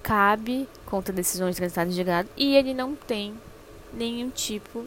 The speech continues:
de prazo a ser seguido. E, além disso, ele também pode ser impetrado em, em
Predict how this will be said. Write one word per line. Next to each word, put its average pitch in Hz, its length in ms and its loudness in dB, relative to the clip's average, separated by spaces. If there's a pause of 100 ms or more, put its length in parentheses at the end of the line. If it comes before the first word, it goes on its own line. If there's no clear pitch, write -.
(140)
de 226 140 -8
prazo 247 500 2
a - 20 -2
ser 208 300 -2 (240)
seguido. 196 560 2 (720)
E, 262 120 6
além 254 300 10
disso, 214 500 -4 (400)
ele 214 140 0
também 214 260 -4
pode 220 280 -2
ser 226 100 0
impetrado 214 560 -2
em, 220 100 -8 (160)
em 214 400 -4